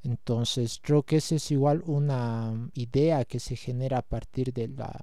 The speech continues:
modificaciones genéticas o modificaciones corporales que puedan generar en un futuro una posible inmortalidad.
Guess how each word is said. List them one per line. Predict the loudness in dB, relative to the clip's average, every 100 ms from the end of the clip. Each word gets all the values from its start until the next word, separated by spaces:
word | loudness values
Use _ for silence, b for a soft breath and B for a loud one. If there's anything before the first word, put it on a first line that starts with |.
| -14 -14 b b b b b b b
modificaciones | 4 6 6 2 -2 -2 0 0 0 -2
genéticas | 0 2 2 0 -4 -2 -2 -2
o | -2
modificaciones | -2 -2 -2 -4 -2 0 2 2 2
corporales | -2 -4 -2 0 2 2 0 -2
que | -4 -6
puedan | 2 8 8 8 4 0
generar | -4 -2 0 0 0 0
en | -2 0
un | 0
futuro | -2 -2 2 2 0
una | 0 -2 0
posible | 0 -2 2 2 2
inmortalidad. | -2 -2 -6 -6 -6 -2 -2